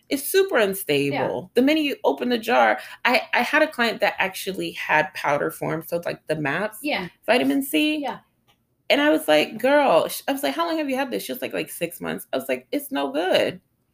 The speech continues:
Speaker 1: The vitamin C is null and void in there." She was like, "Yeah, 'cause first," she was like, "when I first started using it, my skin was brighter." It was a, I said, "Yeah, because every time you open that lid
Speaker 2: Mm-hmm.
Speaker 1: up, you mix the powder with whatever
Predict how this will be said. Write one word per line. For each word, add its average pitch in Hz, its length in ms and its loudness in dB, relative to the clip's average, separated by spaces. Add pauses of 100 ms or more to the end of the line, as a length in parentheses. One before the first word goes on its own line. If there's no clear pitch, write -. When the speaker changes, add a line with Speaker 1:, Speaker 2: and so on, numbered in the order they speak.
(460)
Speaker 1:
The 233 80 -4
vitamin 269 360 2
C 302 220 -2
is 226 240 -4 (180)
null 202 380 -2
and 247 140 -4
void 180 260 -2
in 156 120 -4
there." 139 360 -8 (220)
She - 120 -14
was 269 60 -12
like, 262 160 -4
"Yeah, 269 140 0
'cause - 220 -10
first," 277 360 -6
she 254 100 -8
was 247 80 -6
like, 220 140 -8
"when 185 80 -4
I 185 80 -2
first 240 260 -4
started - 240 -6
using 180 260 -6
it, 175 180 -6 (260)
my 220 60 -8
skin 233 240 -2
was 226 120 -2
brighter." 202 580 0
It 190 60 -2
was - 160 -10
a, 208 320 0
I 202 40 -4
said, 202 380 -8
"Yeah, 240 440 0 (460)
because 202 440 -6
every 226 200 0
time 254 240 -4
you 254 160 -6
open 226 320 -2
that 233 320 -2
lid 226 640 2
Speaker 2:
Mm-hmm. 196 100 -8
Speaker 1:
up, - 360 -2 (320)
you 202 120 -4
mix 196 280 -2
the 214 120 -6
powder 233 400 -4
with 190 240 -6
whatever 190 800 0